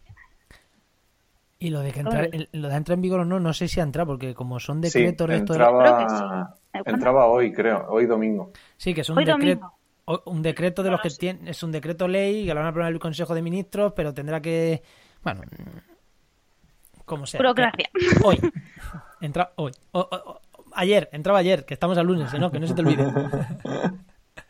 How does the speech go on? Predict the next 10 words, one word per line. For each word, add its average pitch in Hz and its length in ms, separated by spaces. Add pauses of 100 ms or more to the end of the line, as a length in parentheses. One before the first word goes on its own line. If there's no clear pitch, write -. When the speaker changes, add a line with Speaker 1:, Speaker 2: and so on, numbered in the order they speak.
(1600)
Speaker 2:
Pues 220 180
Speaker 1:
Y, 208 140
Speaker 2:
yo 180 160 (100)
creo 302 120
que 311 80
Speaker 1:
y - 40
Speaker 2:
necesitamos, 220 720 (320)
a 208 100
ver, 233 140
es, - 180